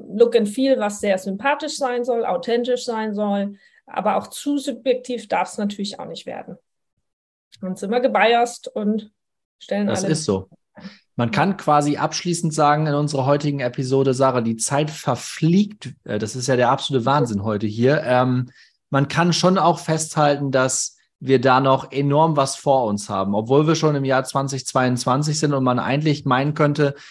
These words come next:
Speaker 2: wir haben alle Informationen zur Verfügung, steht uns doch noch immer irgendwie etwas ein bisschen im Weg, um, ich sag mal, das Recruiting-Game nachhaltig zu verändern.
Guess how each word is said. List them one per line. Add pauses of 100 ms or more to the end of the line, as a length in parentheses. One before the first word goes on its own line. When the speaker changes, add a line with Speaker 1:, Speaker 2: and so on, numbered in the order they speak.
(100)
Speaker 2:
wir
haben
alle
Informationen
zur
Verfügung, (220)
steht
uns
doch
noch
immer
irgendwie
etwas
ein
bisschen
im
Weg,
um, (260)
ich
sag
mal,
das
Recruiting-Game
nachhaltig
zu
verändern.